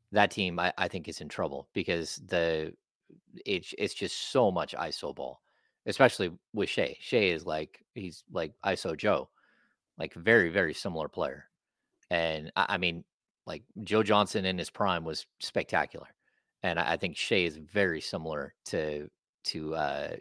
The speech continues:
Joe Johnson, um, just in my opinion.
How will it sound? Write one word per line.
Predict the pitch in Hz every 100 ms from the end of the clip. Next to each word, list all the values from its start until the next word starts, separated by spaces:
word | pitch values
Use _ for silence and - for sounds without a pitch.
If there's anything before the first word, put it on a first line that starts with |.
| -
Joe | 95 80
Johnson, | 76 71 - - - _ _ _ _ -
um, | 73 71 -
just | 107 101 - _ _ -
in | 104
my | 78 73
opinion. | - 67